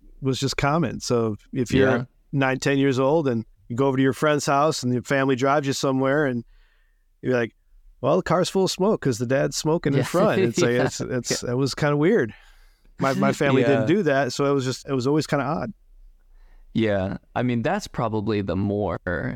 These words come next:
Speaker 2: reasonable interpretation of the lyric. <laughs> Like, <laughs> just a bunch of, 'cause, I mean, it kind of fits with
Speaker 1: That, that's one of those visual memories I have where I can smell it just sitting here,
Speaker 2: Yeah.
Speaker 1: that memory.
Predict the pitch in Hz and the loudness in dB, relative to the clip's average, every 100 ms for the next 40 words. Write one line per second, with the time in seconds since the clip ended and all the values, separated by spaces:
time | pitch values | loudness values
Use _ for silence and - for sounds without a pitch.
0 | - - _ - _ - - 117 117 110 | -12 -20 _ -20 _ -18 -6 -2 -2 0
1 | 104 101 71 120 - - - - 123 120 | -2 -2 -2 -4 -6 -12 -16 -6 -4 -4
2 | 98 117 101 - - 127 117 113 151 - | -4 -4 -4 -4 -6 -4 -4 -4 -4 -8
3 | - - - - - - - 240 247 190 | -20 -20 -20 -18 -12 -10 -6 -4 -4 -4
4 | 160 135 - - - - - 233 311 - | -4 -6 -8 -8 -8 -10 -6 -2 -2 -4
5 | - 143 - 131 127 127 123 113 147 151 | -4 -4 -4 -4 -2 -2 -2 -4 -4 -2
6 | 151 156 - - 196 185 131 - 117 107 | -2 -2 -4 -4 -2 -2 -4 -4 -4 -4
7 | - - _ _ - - - - 120 120 | -12 -16 _ _ -20 -20 -20 -8 -2 2
8 | 180 - 214 - 247 220 175 160 117 - | 2 4 0 2 2 4 4 2 0 -8
9 | 151 127 147 165 151 135 139 139 139 120 | -8 0 2 4 4 2 2 2 2 2
10 | 131 120 127 117 123 131 131 117 - - | 2 2 2 2 2 2 0 -2 -2 -4
11 | 131 117 110 - - 120 - - - 110 | -2 -2 -4 -8 -6 -4 -2 -4 -2 0
12 | 117 120 120 123 - 127 120 | 2 2 4 2 2 0 0